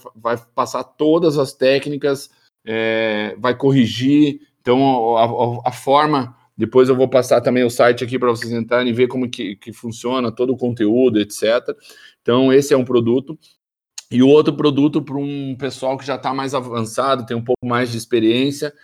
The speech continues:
pra quem já participa de competições e quer buscar esse treino em seco, é,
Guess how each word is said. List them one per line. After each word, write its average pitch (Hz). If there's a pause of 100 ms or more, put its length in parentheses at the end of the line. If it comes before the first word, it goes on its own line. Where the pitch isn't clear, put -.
(200)
pra 117
quem 131
já 135
participa 131
de 117
competições 123
e 131
quer 147
buscar 139
esse 123
treino 131
em 123
seco, 127 (300)
é, 107